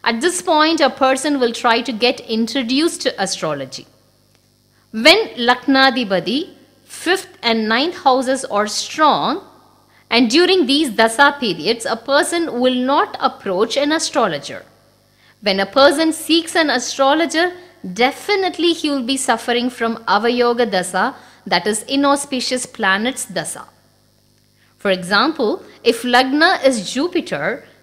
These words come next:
the planets like Jupiter, Sun, Moon and Mars will do benefits to a certain extent. If they are in good status,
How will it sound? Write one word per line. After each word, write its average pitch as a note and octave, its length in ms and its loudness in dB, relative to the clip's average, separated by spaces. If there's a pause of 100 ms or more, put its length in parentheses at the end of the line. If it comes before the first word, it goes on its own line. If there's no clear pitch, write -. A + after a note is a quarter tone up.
the G#3+ 120 0
planets E4+ 600 0
like D4 220 2
Jupiter, B3+ 840 -4 (220)
Sun, C#4 640 0 (180)
Moon B3+ 580 2 (240)
and G#3+ 240 0
Mars C4 540 2 (280)
will A3+ 160 0
do B3 160 2
benefits D4 580 0
to F4 140 0
a F4+ 60 2
certain G4+ 480 0
extent. - 600 -8 (340)
If G#3 200 -4
they G#3+ 80 4
are A3 160 4
in G#3+ 120 -2
good C4+ 200 -4
status, F4 640 0